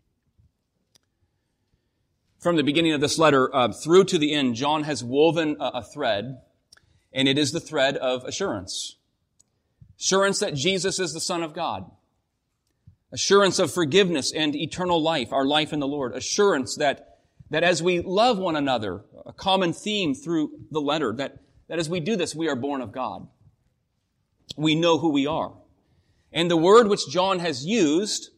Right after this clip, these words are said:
to communicate that assurance is the word in English,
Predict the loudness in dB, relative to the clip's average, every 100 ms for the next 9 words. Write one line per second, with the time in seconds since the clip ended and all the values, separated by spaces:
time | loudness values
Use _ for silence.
0 | _ -18 -16 -6 0 2 4 2 0 -2
1 | -2 -2 -4 -4 -6 -4 -2 0 -2 -10
2 | _ _ _ _ _ -8 -4 -4 -4 -6